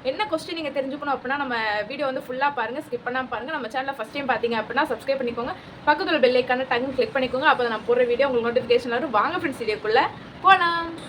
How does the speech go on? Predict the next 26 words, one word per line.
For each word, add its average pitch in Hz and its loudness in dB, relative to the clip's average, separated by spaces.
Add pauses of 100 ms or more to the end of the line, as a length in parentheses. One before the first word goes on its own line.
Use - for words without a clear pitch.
ஃபர்ஸ்ட் - -2
கொஸ்டின் 320 -2
என்னன்னு 285 -2
பாத்தீங்க 247 2
அப்படின்னா, 240 -2
"ஏன்க்கா 403 2
நீங்க 349 -4
விட்டு 294 -4
விட்டு 311 -2
வீடியோ 269 0
போடுறீங்க? 233 2 (220)
கண்டினியூஸா 311 -2
வீடியோ 277 2
போட 247 2
வேண்டியதானே? 220 0 (380)
என்ன 302 4
ஆச்சு 330 2
உங்களுக்கு? 233 6 (360)
கொஞ்ச 277 4
நாள் 339 4
நல்லா 339 4
போடுறீங்க, 302 4
திடீர்னு 349 0
ரொம்ப 285 6
கேப் 262 2
விட்டுறீங்க, 240 2